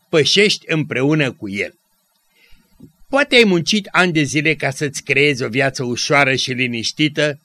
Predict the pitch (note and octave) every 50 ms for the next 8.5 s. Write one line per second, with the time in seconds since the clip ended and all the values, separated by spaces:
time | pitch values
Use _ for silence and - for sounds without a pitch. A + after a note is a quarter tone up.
0 | _ _ _ - G3 G#3+ A3+ C#4+ C#4+ B3+ G3+ F3+ E3 E3 G#3 A3 F3 E3 F3+ F3
1 | E3 - F3+ E3+ D#3+ D#3 - - D#3+ D#3 C#3+ D3+ D3+ D#3 D#3 D3 D3+ D#3 B2+ F#2
2 | D2 - _ _ _ _ _ _ _ _ _ _ _ _ _ - F#2+ C3+ C3 C3
3 | A#2+ A#2 A#2 G2+ - E3+ F3 D#3 D#3+ - C3+ B2 C3 B2 - - - - C#3 -
4 | C#3 C3 B2 A#2+ - B2 A#2 A#2 - - F#3 F#3 F#3 - F3+ F3 - D3+ D#3+ D#3
5 | C#3+ - - D#3 C#3 C#3 B2+ - _ _ _ _ _ _ _ _ - C3+ B2 B2
6 | D3 E3 F3 E3 D3+ D#3+ D#3 D#3 - - - - - - D3 D3+ D3+ C#3+ C3 -
7 | - - D#3 D3+ D3+ C#3 - - _ - D#3+ D#3 C#3+ D3+ - B2+ B2+ B2 G#2+ D3+
8 | F3 F3+ F3 D#3+ - F3+ E3+ E3+ E3